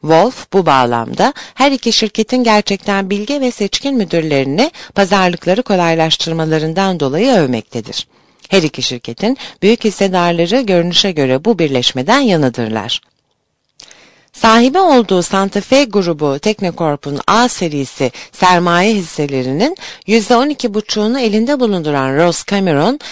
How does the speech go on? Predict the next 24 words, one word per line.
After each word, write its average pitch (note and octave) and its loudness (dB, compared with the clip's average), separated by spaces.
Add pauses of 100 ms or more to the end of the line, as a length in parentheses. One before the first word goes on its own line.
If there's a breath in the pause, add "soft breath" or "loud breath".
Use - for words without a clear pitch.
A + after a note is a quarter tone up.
hazırladığı F3+ -2
bildiride C#3+ -4 (260 loud breath)
birlik G3+ 4
kuvvettir A3 -2 (320 loud breath)
ve G3+ 6
biz G#3 0
inanıyoruz F3 0
ki D#3 -4 (280 loud breath)
ortak F#3+ 2
olarak A3+ 2
bu C#4 -6
şirketlerin A#3 -2
dünyaya A3 4
sağlayacakları G3 -2
çok - 0
şey C3+ 2
vardır A#2 -2
diyor. - -6 (1700 soft breath)
Şirketlerin C4+ -2
ortak D4+ -2
bir C4 -4
basın C#4+ -2
bildirisine E3+ -2
göre C#3+ -4